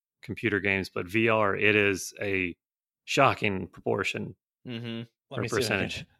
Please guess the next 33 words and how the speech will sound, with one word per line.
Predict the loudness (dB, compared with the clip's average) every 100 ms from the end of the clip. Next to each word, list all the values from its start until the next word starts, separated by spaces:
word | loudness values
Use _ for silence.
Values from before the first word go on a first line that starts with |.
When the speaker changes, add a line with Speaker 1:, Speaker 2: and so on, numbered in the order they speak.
| -10
Speaker 3:
let | -4
me | -2
see | 2
if | 2
I | 2
can | 0
find | -2 2 2 2 -2
and | -8
send | -4 -2 0
you | -2
the | -4
trailer | -2 2 2 2
I'm | -2 -4
thinking | -6 -6 -6
of. | -4 -4 -6 _ _ _ _ -2
Uh, | 2 6 4 2 _ _ 2
this | 4 4
is | 2 2 0
the | 2 4 2 -4 _ _ _ _ _ -20
funniest | -20 -2 2 4 4 2 0 -10 -16 _ _ _ _ _
goddamn | 2 6 6 6 6 6 4 0
trailer | 4 6 6
to | 4 2
a | 2
game | 2 0 -2
I've | -4 0
ever | 0 2 -2
seen, | -4 -4 -2 -4 -8 -12 -12 -12 -6 0
and | 2
it's | 4 2
Speaker 1:
<laughs> |
Speaker 3:
called, | 4 6 6 6
uh, | 4 6 6 2